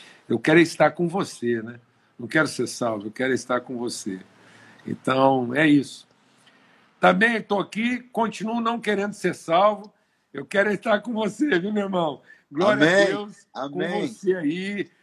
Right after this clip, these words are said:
Speaker 1: E que Deus te fortaleça, te renove e te encoraje. Que Deus, é, te alimente interiormente, assim, com calor, com amizade. Receba em nosso amor. E você sabe do carinho, do amor que eu tenho.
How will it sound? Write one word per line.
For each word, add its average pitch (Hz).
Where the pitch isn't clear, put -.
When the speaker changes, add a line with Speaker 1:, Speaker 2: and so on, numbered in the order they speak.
Speaker 1:
E 147
que 202
Deus 185
te -
fortaleça, 180
te 190
renove 165
e 160
te 175
encoraje. 160
Que 156
Deus, 156
é, 143
te -
alimente 165
interiormente, 143
assim, 143
com 147
calor, 135
com 147
amizade. 127
Receba 151
em 151
nosso 151
amor. 131
E 127
você 127
sabe 147
do 117
carinho, 139
do 160
amor 165
que 175
eu 139
tenho. 143